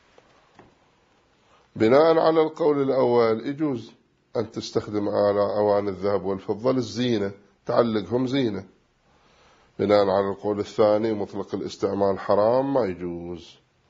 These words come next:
قال: "ومنها أواني الذهب والفضة إذا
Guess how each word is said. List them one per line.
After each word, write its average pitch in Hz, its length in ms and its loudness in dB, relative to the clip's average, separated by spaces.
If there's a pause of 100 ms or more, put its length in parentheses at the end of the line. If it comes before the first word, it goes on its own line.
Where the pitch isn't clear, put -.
(1200)
قال: 123 420 8 (560)
"ومنها 139 520 6
أواني 131 360 8
الذهب 113 400 2
والفضة 104 960 2 (500)
إذا 151 380 6